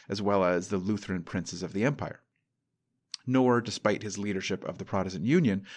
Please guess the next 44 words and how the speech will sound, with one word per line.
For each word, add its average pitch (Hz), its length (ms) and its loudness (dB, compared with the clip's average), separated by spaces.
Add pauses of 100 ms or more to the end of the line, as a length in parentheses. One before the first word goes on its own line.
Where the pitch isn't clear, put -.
(100)
did 123 140 4
Frederick 104 360 2
go 98 180 4
out 95 100 2
of 90 60 -4
his 92 160 -8
way 90 200 -6
to - 100 -12
persecute - 420 -8
Catholics. - 560 -2 (1500)
Instead, 151 420 4
the 117 80 4
religion 156 400 4
which 175 140 -2
shaped 135 260 2
the 127 80 -4
politics 135 560 2
of 110 80 0
the 107 80 0
two 110 220 0
men 71 320 -4 (100)
was 107 160 2
much 123 200 2
more 113 120 2
personal 110 480 -2
than 85 140 -10
that. 92 340 -4 (960)
Both 143 160 2
shared 131 420 4
a - 60 -2
sense - 240 0
of 104 80 -10
providence, - 640 -2 (580)
that 104 140 -2
God 120 240 6
had 104 140 2
placed 143 340 0
them 90 140 -2
in 90 60 -4
this 98 140 -4
precise 120 460 -2
time 117 440 0
and 117 140 0
place 87 440 0